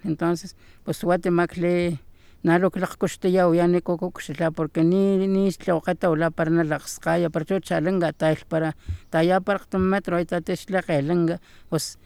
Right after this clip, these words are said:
talelin talia lo cual, como ni, pero están xa tascaca, uaxa que ya un exome hacha, están ni tzaponla, pero tzinga, ua tzinga, calli chuchutili pecua,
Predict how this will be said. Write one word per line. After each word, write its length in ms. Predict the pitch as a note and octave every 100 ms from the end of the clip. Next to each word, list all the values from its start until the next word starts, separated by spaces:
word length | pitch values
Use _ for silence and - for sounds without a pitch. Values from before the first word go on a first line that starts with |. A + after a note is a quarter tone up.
| - -
talelin 460 | F3 F#3+ F3+ G3+
talia 300 | F3 F3+ F3+
lo 160 | F3 E3+
cual, 240 | E3+ F3+
como 180 | - F3+
ni, 220 | F#3 F#3+
pero 180 | F#3 F#3
están 300 | - - A#3
xa 140 | A3 G#3
tascaca, 560 | F#3 - G3+ F#3+ E3+
uaxa 280 | E3+ F3+ F#3+
que 160 | F#3+ F#3
ya 140 | E3+
un 160 | F3 F3
exome 540 | - - E3+ E3+ D#3+
hacha, 400 | E3 F#3 - A3 - - - -
están 360 | - F#3+ F3+ F3+
ni 120 | F3
tzaponla, 720 | - G3 - - F#3+ D#3+ F3
pero 320 | F3 G#3 F#3+
tzinga, 360 | D#3+ A3+ A3+ G3
ua 200 | F3 E3+
tzinga, 380 | - G3+ F#3 E3+
calli 360 | D3+ B2+ G3 F#3
chuchutili 640 | G#3 - F3+ G3 F#3 E3+
pecua, 460 | - F3+ - E3+